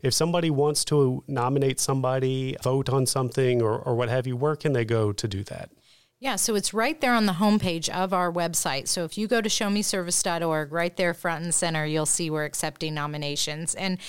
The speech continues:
Speaker 2: if you have any questions about that, you'll also see where you can email us to ask questions. But just go to show me service dot org, check out those categories. You can read the criteria a little bit more in, in depth.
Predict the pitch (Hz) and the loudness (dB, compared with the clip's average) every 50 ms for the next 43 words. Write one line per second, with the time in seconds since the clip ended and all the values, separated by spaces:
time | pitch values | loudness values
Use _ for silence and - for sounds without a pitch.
0 | - - - 240 220 - 262 262 240 247 285 285 - - - 214 - - - 208 | -16 -6 -4 -2 0 2 0 0 2 2 0 -2 -2 -2 -4 -2 -2 -2 0 0
1 | 190 180 185 185 170 175 - - 175 170 - 175 185 170 170 180 185 185 - - | 0 -2 -2 -2 -4 -4 -2 -4 -4 -4 -4 -4 -4 -2 0 0 0 0 0 0
2 | 185 165 - - 196 180 160 165 160 160 160 160 165 - - 170 156 151 165 160 | 0 0 0 0 -2 -2 0 0 0 0 0 -2 -4 -4 -6 -6 -6 -6 -6 -4
3 | 156 151 151 143 139 143 - - - - - - - - - - - 165 151 - | -4 -4 -4 -4 -4 -4 -2 -4 -4 -4 -6 -6 -4 -4 -4 -4 -4 -2 -2 -2
4 | - - - - - - - - 175 - - - - - _ _ - - 285 277 | -2 -4 -6 -6 -6 -6 -4 -4 -6 -8 -8 -14 -20 -20 _ _ -4 -2 -2 -2
5 | - - 226 220 247 294 269 294 - - 269 233 226 214 202 - - 190 165 175 | 0 0 0 0 2 2 0 0 0 0 2 2 2 2 0 0 0 0 0 0
6 | 165 - - 180 156 151 151 151 143 139 143 - - - 254 240 - - 247 233 | -2 -2 -2 -2 -4 -4 -4 -4 -4 -6 -6 -6 -4 -4 -4 -4 -2 -2 -2 -2
7 | 233 - 202 196 190 - - 208 175 170 175 170 160 170 170 165 165 160 160 156 | 0 0 0 0 0 -2 -2 -4 -4 -4 -4 -2 0 2 2 2 2 0 0 -2
8 | - 156 - - 151 151 165 196 214 220 202 190 196 - - 202 180 - - 202 | -4 -6 -6 -8 -6 -4 -2 0 0 0 -2 -4 -4 -4 -2 -2 -2 -2 0 0
9 | 180 175 175 175 170 165 160 156 160 165 156 165 135 165 170 160 160 160 156 156 | 2 2 4 4 2 2 2 0 0 0 0 0 -2 -2 -2 -2 0 0 0 0
10 | 156 156 151 - - - - _ _ _ - 170 160 165 156 170 156 156 151 - | -2 -4 -4 -6 -12 -18 -20 _ _ _ -4 -2 -2 0 0 0 -2 -2 -4 -8
11 | - - | -14 -20